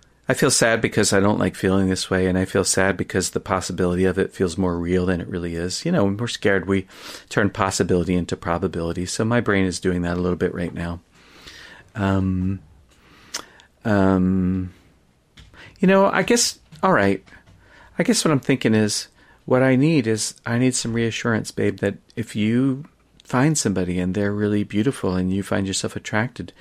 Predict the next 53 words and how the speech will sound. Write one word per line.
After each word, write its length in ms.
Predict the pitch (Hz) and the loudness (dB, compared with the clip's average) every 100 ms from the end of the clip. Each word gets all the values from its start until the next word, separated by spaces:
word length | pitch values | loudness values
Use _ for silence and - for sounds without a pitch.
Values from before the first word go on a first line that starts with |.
| - - - | -20 -18 -2
that 180 | 110 | 0
you'll 140 | 110 107 | 2 -2
talk 280 | - 107 - | -4 -6 -4
to 100 | 104 | -4
me 140 | 95 | -2
about 300 | 90 90 90 | -2 -2 -2
it 140 | 98 - | -4 -8
before 320 | 98 - 92 | -12 -6 -4
you 100 | 92 | -4
do 220 | 110 123 | -4 -2
anything, 460 | 95 85 98 85 87 _ _ - | -4 -6 -8 -10 -12 _ _ -6
and 120 | 98 | 0
that 180 | 95 95 - - - - - | 2 0 -4 -20 -20 -20 -6
we'll 140 | 98 98 | -4 -2
have 160 | 101 | -2
a 40 | 98 | -2
shot 400 | - 131 92 - | 0 2 0 -2
at 380 | 98 92 - - _ | -2 -2 -2 -8 _
whatever 420 | 113 110 131 135 | -6 0 2 2
it 80 | 120 | 2
is 240 | 120 117 | 2 2
that's 240 | 104 87 110 | -2 0 -2
unfulfilled 560 | 101 104 - 110 104 | -2 -6 -2 0 0
in 140 | 101 101 | 0 0
you, 220 | 101 104 | 0 0
that 180 | 98 - | -2 -2
maybe 300 | 107 107 107 | -4 -2 -4
we 140 | 104 | -4
can 260 | - 104 - - - - | -4 -6 -6 -18 -20 -20
find 320 | - 104 110 | -4 2 2
a 80 | 107 | 2
way 180 | 98 95 | 2 2
to 120 | 95 | 0
fulfill 380 | - 101 - 101 | -4 -10 0 0
it 120 | 104 | 0
so 140 | - 101 | -2 -2
that 240 | 98 - - - | -2 -4 -10 -8
you 160 | 117 95 | -4 -2
don't 280 | 101 104 _ 104 | -2 -6 _ -8
have 240 | 95 - | -8 -6
to 80 | 101 | -6
leave 300 | 98 127 98 | 0 0 0
in 100 | 90 | -4
order 200 | 95 90 | -4 -6
to 240 | 92 90 - - - - - - - _ | -6 -6 -8 -20 -20 -20 -20 -20 -20 _
get 160 | 101 - | -4 -2
your 100 | 95 | 0
need 260 | 117 127 | -2 -2
met. 240 | 85 71 - - - _ _ - - | -4 -8 -10 -20 -20 _ _ -20 -10
I 120 | 113 | -6
guess 200 | 107 127 123 | -4 -2 -2
I 40 | |
could, 220 | - 98 | -4 -8